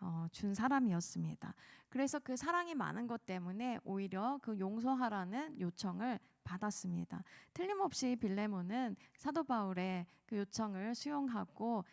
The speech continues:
그대로 오네시모를 수용했을 거라고 믿습니다. 어, 왜 그럴까요? 어,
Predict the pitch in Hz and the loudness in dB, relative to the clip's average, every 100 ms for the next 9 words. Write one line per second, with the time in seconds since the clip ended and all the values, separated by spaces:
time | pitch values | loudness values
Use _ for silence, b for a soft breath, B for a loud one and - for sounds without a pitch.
0 | B B - 202 202 190 - - 170 165 | B B -2 0 2 0 -2 0 2 2
1 | 180 254 277 - 185 196 - 190 185 226 | 0 -2 -4 -2 0 0 -2 -2 -2 -2
2 | 277 320 330 320 - 233 - 185 175 170 | -2 -2 -2 -2 -2 -4 -2 -2 0 0
3 | 269 330 B B B B - 185 - 226 | -2 -4 B B B B -2 0 0 0
4 | 185 151 - - - B B B 196 180 | 0 -2 -4 -8 -10 B B B 0 2
5 | 180 185 170 165 170 262 339 B B - | 2 0 0 -2 -2 -2 -6 B B -4
6 | 190 | -2